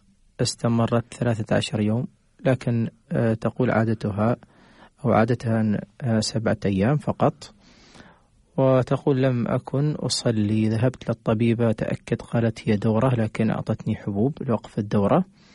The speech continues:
وعند توقفها طه-، يقول، تقول لي: 'طهرت و-، أو تطهرت لأصلي، فهل علي شيء؟'"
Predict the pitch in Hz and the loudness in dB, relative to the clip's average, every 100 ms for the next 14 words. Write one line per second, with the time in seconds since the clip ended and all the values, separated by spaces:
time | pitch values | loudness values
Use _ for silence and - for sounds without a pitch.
0 | - - - - - - _ - - 131 | -20 -20 -20 -20 -20 -20 _ -20 -4 2
1 | 123 120 120 - 139 127 - 120 - 131 | 4 4 4 2 0 0 2 0 0 -2
2 | 123 135 131 107 101 127 139 123 - - | 0 0 0 -4 -2 -2 -2 -6 -6 -10
3 | - 123 123 110 - 127 104 123 143 - | -6 -2 -2 -2 -6 -6 0 0 -2 -8
4 | - 117 110 110 107 - _ _ _ _ | -6 0 2 2 0 -4 _ _ _ _
5 | - _ _ _ _ _ - 127 120 117 | -20 _ _ _ _ _ 0 0 2 0
6 | 120 - 147 - 117 - - 131 104 131 | 0 0 0 0 -2 -2 0 0 0 -2
7 | 220 _ _ _ _ _ _ _ _ - | -4 _ _ _ _ _ _ _ _ 0
8 | 113 127 110 113 101 - - - | 2 2 0 -4 -4 -6 -10 -12